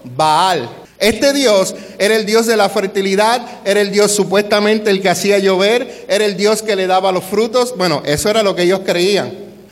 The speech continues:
Pero entonces Dios levantó un profeta, el cual iba en contra de todo lo que Baal decía. Entonces,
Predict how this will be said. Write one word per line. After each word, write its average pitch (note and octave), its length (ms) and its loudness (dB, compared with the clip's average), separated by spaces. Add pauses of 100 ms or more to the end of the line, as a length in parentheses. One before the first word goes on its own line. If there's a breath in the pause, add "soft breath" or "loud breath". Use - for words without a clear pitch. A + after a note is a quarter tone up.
(140 loud breath)
Pero G#3 120 4
entonces B3 380 2
Dios A3+ 180 4
levantó C4 380 2
un B3+ 100 -2
profeta, B3 680 2 (260 loud breath)
el G#3+ 280 2
cual C4 280 4
iba C#4 160 2
en B3+ 160 0
contra D#4 480 4
de A#3+ 120 4
todo B3 260 4
lo B3 160 0
que - 560 -2 (420)
Baal D3 420 2
decía. C3+ 480 -2 (220)
Entonces, G#3+ 400 2